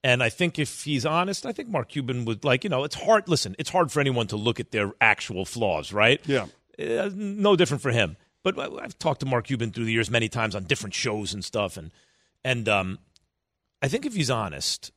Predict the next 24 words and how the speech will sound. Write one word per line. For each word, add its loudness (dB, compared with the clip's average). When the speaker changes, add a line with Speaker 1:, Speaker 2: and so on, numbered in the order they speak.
Speaker 1:
he's -4
been -2
penny -2
wise 2
and -6
pound -4
foolish -6
in -6
the -2
moment -2
of -14
truth. -10
He's -8
looked -2
to -2
just -8
save -2
a -4
penny -2
here 0
or 2
there. 2
And, 2
and 2